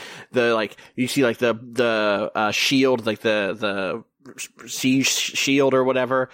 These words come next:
uh, the riot shield, and it zooms up, and it's, like, the person just, like, is built and, like,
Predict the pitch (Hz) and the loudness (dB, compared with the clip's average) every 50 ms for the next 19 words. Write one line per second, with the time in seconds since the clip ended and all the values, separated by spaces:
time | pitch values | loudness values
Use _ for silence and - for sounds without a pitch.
0 | - - - - - - 113 117 110 110 113 117 120 123 123 113 - - - 135 | -14 -20 -20 -18 -8 -4 -2 0 0 0 0 0 0 0 0 -2 -2 -2 0 2
1 | 131 127 117 - - - - - 120 120 110 - 120 143 151 147 135 139 135 135 | 2 2 0 -2 -8 -16 -10 -8 -6 -6 -4 -2 0 2 4 4 4 4 2 0
2 | 139 139 - 113 117 117 110 - 113 113 - - - - - _ _ - 120 117 | 0 -2 -4 -4 -6 -4 -4 -4 -4 -4 -4 -6 -18 -20 -20 _ _ -6 -6 -6
3 | - - 131 131 - 131 120 113 117 117 104 120 117 120 120 113 - 147 131 120 | -4 -2 -4 -2 -2 -4 -4 -4 -4 -4 -2 -2 -4 -4 -4 -4 0 0 0 0
4 | 120 - 123 123 113 117 117 - - - 104 - | -2 -4 -6 -8 -8 -10 -10 -8 -6 -6 -6 -6